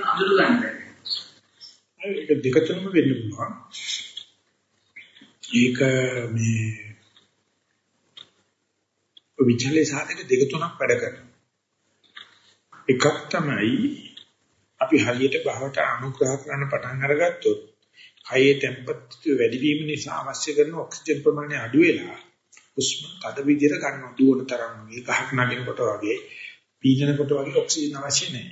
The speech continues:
Speaker 2: ඒකට හුස්ම තැම්පත් වීමකුත් වෙනවා. ඒකේ භාවනාවට අනුග්‍රහ කරන්න පුළුවන් එක නදන්න භාවනාවට ගියාට පස්සේ ඒ කැළඹෙනවා අඩුයි තැම්පත් වෙනවා.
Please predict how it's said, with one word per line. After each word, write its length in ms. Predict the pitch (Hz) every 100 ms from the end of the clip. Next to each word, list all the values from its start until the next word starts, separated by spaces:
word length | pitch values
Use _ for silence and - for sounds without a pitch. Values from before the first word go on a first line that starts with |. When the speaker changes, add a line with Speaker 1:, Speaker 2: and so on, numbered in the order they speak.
| -
Speaker 2:
ඒකට 380 | - 151 160 156
හුස්ම 320 | 131 147 - 170
තැම්පත් 400 | - 180 175 175
වීමකුත් 460 | 160 143 147 208 -
වෙනවා. 400 | 131 104 - _ _ -
ඒකේ 300 | 123 123 135 139
භාවනාවට 540 | 131 120 123 123 127 170 175 - - - -
අනුග්‍රහ 420 | 123 139 139 135
කරන්න 280 | 131 127 123
පුළුවන් 260 | 123 131
එක 120 | 123 127
නදන්න 440 | 120 110 117 165
භාවනාවට 400 | 147 139 135 -
ගියාට 320 | 127 120 120
පස්සේ 340 | 127 127 165 151
ඒ 140 | 139
කැළඹෙනවා 600 | - 120 135 143 139 135
අඩුයි 440 | 123 147 143 - - - - - -
තැම්පත් 260 | 127 117 - -
වෙනවා. 280 | - -